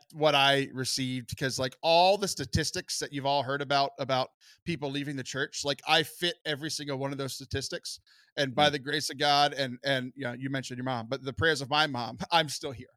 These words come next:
Speaker 1: right? So, um, I wanted to give back and kinda help with that. So long time in youth ministry,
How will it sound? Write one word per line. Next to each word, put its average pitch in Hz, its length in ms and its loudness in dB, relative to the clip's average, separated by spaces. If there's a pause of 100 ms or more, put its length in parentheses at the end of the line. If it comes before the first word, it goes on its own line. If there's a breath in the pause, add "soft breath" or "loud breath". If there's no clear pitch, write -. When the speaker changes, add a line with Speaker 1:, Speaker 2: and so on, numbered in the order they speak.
Speaker 1:
right? 143 220 -4
So, 151 320 -4 (400 loud breath)
um, 131 480 2
I 180 80 4
wanted 175 220 0
to 147 40 -6
give 143 220 -4
back 143 220 2
and 127 80 -16
kinda 127 160 -4
help 143 200 2
with 135 120 -10
that. 135 280 0
So 131 280 -4 (240)
long 202 560 -2 (100)
time 180 220 2
in 151 100 -10
youth 160 200 -8
ministry, 151 500 -6